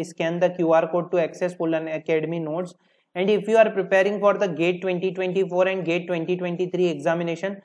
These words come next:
so there are so many batches for the branches, like, for civil, there are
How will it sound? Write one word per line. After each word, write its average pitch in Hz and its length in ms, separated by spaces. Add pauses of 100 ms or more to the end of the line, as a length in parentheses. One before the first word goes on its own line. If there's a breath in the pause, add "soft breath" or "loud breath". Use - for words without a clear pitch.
(240 loud breath)
so 180 60
there 190 260
are 196 60
so 196 240
many 190 240
batches 170 420
for 180 200
the 175 140
branches, 170 460
like, 180 240
for 180 160
civil, 175 400
there 170 220
are 175 140